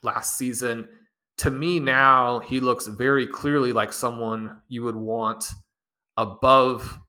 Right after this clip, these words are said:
almost all of the running backs from that group. And even with Saquon Barkley and DeAndre Swift hitting, I mean, I think you can make a pretty compelling case for him above those players as well.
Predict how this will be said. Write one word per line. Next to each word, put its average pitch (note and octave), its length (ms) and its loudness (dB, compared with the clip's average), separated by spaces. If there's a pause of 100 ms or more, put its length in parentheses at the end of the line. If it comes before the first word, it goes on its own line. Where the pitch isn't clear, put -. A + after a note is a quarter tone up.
(120)
almost C3 340 -2
all B2 200 0
of A2 80 -4
the G#2 80 -2
running G2+ 300 -6
backs - 280 -10
from A2 140 -12
that F#2+ 160 -8
group. G#2 240 -4
And B2+ 100 -4
even E3+ 180 0
with D3 120 0
Saquon C3 340 0
Barkley A#2+ 300 2
and G#2+ 140 -10
DeAndre G#2+ 340 -2
Swift - 420 -8
hitting, A2+ 440 -4 (1700)
I D3 80 0
mean, - 120 4
I - 40 -4
think - 180 -8
you - 80 -12
can B2 140 -8
make - 160 -6
a G2+ 120 -8 (200)
pretty A#2 160 0
compelling G2 420 -4
case G#2 280 -8
for G2+ 120 -4
him G#2+ 260 -8
above G2 440 -2 (160)
those A#2+ 280 -2
players G#2+ 580 -4 (140)
as F#2+ 240 -2
well. C3 640 4